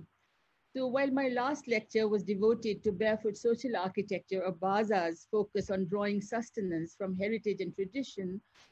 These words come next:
for richness and depth, today I would like to share with you the two remaining tenets that underscore the value of training and knowledge sharing for fulfillment, for fulfilling unmet needs of the vast majority, as well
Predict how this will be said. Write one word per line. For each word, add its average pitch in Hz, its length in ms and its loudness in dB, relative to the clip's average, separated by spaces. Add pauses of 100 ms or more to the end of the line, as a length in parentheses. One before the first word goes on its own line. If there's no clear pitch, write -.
for 214 100 2
richness 233 460 -2
and 175 200 -2
depth, 220 320 0 (480)
today 262 280 0
I 277 100 4
would 240 180 2
like 208 260 2
to 240 60 -2
share 220 300 4
with 208 180 0
you 202 200 -2
the - 80 2
two 254 280 -4
remaining 226 640 4 (480)
tenets 220 480 2 (300)
that 214 200 2
underscore 247 540 2
the 208 120 2
value 196 400 2
of 208 160 -2
training 247 400 2
and 220 140 4
knowledge 208 340 2
sharing 190 420 2 (240)
for 202 100 -6
fulfillment, 226 720 -2 (320)
for 226 140 2
fulfilling 226 640 0
unmet 220 400 2
needs 196 360 -4
of 185 100 -6
the 190 80 -4
vast 202 400 -2
majority, 165 640 -4 (340)
as 196 180 -2
well 247 220 2